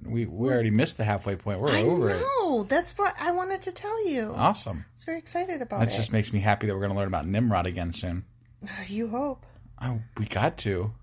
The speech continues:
Speaker 2: Well, oh, because we're gonna do a bonus about him.
Speaker 1: Yeah.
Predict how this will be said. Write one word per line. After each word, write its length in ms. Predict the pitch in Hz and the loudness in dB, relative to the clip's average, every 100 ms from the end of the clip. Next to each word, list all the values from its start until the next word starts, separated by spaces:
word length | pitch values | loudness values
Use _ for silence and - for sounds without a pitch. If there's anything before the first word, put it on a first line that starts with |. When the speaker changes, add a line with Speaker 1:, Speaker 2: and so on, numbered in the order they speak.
| - - | -16 -6
Speaker 2:
Well, 520 | 226 226 220 208 202 - - - | 0 2 2 -2 -8 -20 -6 6
oh, 300 | 302 330 302 | 8 8 6
because 300 | 277 285 247 | 0 0 -2
we're 80 | 262 | 0
gonna 200 | 262 247 | 0 0
do 120 | 247 | -2
a 40 | |
bonus 420 | 214 220 233 247 233 | -2 -2 -2 -2 -2
about 300 | 202 180 180 | -4 -4 -4
him. 300 | 185 175 180 | -8 -8 0
Speaker 1:
Yeah. 560 | 151 302 330 247 92 | 4 6 6 4 2